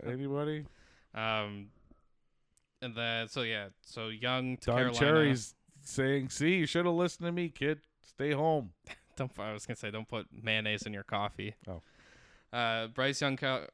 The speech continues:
Speaker 2: I was about to say California, Carolina, Stroud to Houston, Anthony Richardson to Indianapolis, which I think is a good move because you watched him at Florida.
Speaker 1: Yeah, I,
Speaker 2: He
Speaker 1: I'm
Speaker 2: needs
Speaker 1: not
Speaker 2: a
Speaker 1: a
Speaker 2: year.
Speaker 1: big fan. Yeah, I'm not a big fan of him. I was a bigger fan of the other quarterback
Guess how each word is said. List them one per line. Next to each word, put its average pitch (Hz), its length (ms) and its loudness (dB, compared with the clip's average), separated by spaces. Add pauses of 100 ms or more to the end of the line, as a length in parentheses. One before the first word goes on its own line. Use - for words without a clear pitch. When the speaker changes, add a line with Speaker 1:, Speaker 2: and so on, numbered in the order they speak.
(180)
Speaker 2:
I 110 40 -10
was 107 80 -18
about 107 100 -10
to - 60 -14
say 101 60 -8
California, 107 560 -6
Carolina, 117 680 -2
Stroud 113 600 -2
to - 100 -20
Houston, 123 580 -4
Anthony 127 400 0
Richardson 127 640 -2
to 123 140 -4
Indianapolis, 117 840 -2
which 123 160 -2
I 117 80 2
think 135 300 -4
is 123 260 -2 (440)
a 131 60 0
good 156 320 2
move 143 340 2
because 127 680 -2
you 160 160 8
watched 139 260 8
him 123 80 -6
at 110 80 -4
Florida. 113 420 0
Speaker 1:
Yeah, 120 160 10
I, 120 100 6
Speaker 2:
He 120 80 6
Speaker 1:
I'm - 80 4
Speaker 2:
needs 135 100 4
Speaker 1:
not 135 120 8
Speaker 2:
a 123 40 4
Speaker 1:
a - 20 2
Speaker 2:
year. 113 140 4
Speaker 1:
big 98 100 -6
fan. 95 300 0
Yeah, 110 200 0
I'm 123 100 0
not 147 180 4
a 139 40 2
big 120 220 -2
fan 113 300 -2
of 135 100 -4
him. 151 280 -2 (180)
I 110 80 0
was 113 240 -2
a 110 60 -12 (300)
bigger 139 240 0
fan 127 360 -2
of 117 100 -4
the 107 300 -4 (320)
other 147 220 4
quarterback 95 500 -2